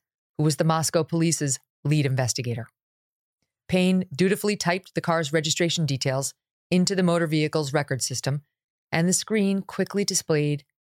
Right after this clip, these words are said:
a photograph of Bryan Kohberger, as well as his state driver's license information. The license revealed that Kohberger is a white male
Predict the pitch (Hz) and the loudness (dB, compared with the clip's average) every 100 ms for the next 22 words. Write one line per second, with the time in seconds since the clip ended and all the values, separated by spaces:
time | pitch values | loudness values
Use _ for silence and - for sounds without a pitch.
0 | _ 156 - 151 127 120 117 113 117 - | _ -6 -2 -2 -2 -2 -6 -6 -10 -18
1 | _ _ _ _ - 131 - 127 135 135 | _ _ _ _ -6 -4 -2 0 0 2
2 | 160 131 131 120 113 _ _ _ _ - | 0 2 -2 -2 -8 _ _ _ _ -6
3 | - 135 139 147 165 151 - 147 139 135 | -4 0 0 0 -2 -4 0 -2 0 -2
4 | 131 127 139 127 - 131 - _ 139 123 | -2 -4 -2 -2 -2 -6 -8 _ -6 -2
5 | 131 123 - 127 - _ _ _ _ _ | 0 0 -2 -6 -12 _ _ _ _ _
6 | _ - - - 151 156 190 202 220 208 | _ -18 -18 -4 0 2 2 -2 -2 -2
7 | 170 165 175 170 156 175 165 170 160 180 | 0 2 2 0 0 0 2 2 2 0
8 | 180 _ _ _ _ 143 147 147 170 170 | -2 _ _ _ _ 0 2 2 0 0
9 | 165 143 165 | 0 0 -4